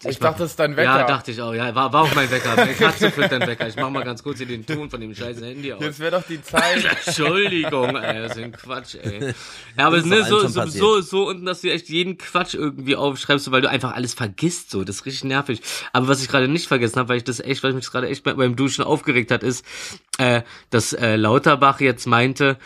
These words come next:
Speaker 2: ähm, äh, äh, dass, äh, dass P-C-R-Tests nur noch für Beschäftigte, Beschäftigte der kritischen Infrastruktur,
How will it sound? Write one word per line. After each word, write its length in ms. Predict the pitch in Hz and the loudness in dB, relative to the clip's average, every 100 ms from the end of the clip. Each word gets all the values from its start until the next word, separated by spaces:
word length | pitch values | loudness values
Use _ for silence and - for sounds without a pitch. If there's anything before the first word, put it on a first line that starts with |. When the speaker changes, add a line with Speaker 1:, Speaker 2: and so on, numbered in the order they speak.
| - - - | -18 -14 0
Speaker 2:
ähm, 680 | 120 117 117 113 113 113 85 - _ _ _ _ _ _ - | 2 2 0 -2 -4 -6 -10 -14 _ _ _ _ _ _ -8
äh, 440 | 101 101 113 107 | 0 2 2 0
äh, 40 | 101 | 0
dass, 340 | 107 104 - | 0 -2 -4
äh, 320 | 107 101 92 | -6 -4 -4
dass 260 | 92 104 - | -4 -6 -6
P-C-R-Tests 840 | - 113 - - 127 - 160 - 131 | -6 -6 -4 0 2 2 2 0 2
nur 80 | |
noch 160 | 143 147 | 2 2
für 140 | - 135 | -2 -2
Beschäftigte, 880 | 127 - 143 - 156 - 135 123 120 | 0 0 0 0 -6 2 2 2 0
Beschäftigte 560 | 120 135 160 - - | -2 0 0 -2 -2
der 140 | 139 135 | 0 0
kritischen 440 | 156 175 160 156 | 0 -2 0 -4
Infrastruktur, 880 | 131 156 151 147 - 113 - 101 | -2 -2 2 0 0 -4 -4 -4